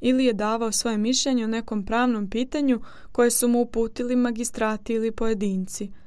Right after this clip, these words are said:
reskripta. Njegova aktivnost u ovom pogledu je postala sve veća, ukoliko su bili potisnuti drugi izvori prava. Tako je stvoren niz pravnih pravila,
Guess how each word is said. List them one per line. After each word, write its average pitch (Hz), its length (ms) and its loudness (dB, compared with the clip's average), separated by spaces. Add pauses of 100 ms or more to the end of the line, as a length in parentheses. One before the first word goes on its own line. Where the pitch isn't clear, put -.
(280)
reskripta. 214 800 -4 (840)
Njegova 269 360 4
aktivnost 226 720 2
u 226 40 2
ovom 214 320 0
pogledu 240 500 0
je 233 140 2
postala 226 500 0
sve 240 260 0
veća, 202 520 -6 (300)
ukoliko 220 480 0
su - 160 -2
bili 214 260 0
potisnuti 233 680 -4
drugi 202 400 -4
izvori 208 320 0
prava. 208 520 0 (540)
Tako 240 320 4
je 254 140 6
stvoren 226 480 2
niz 240 260 2
pravnih 240 500 2
pravila, 190 560 -2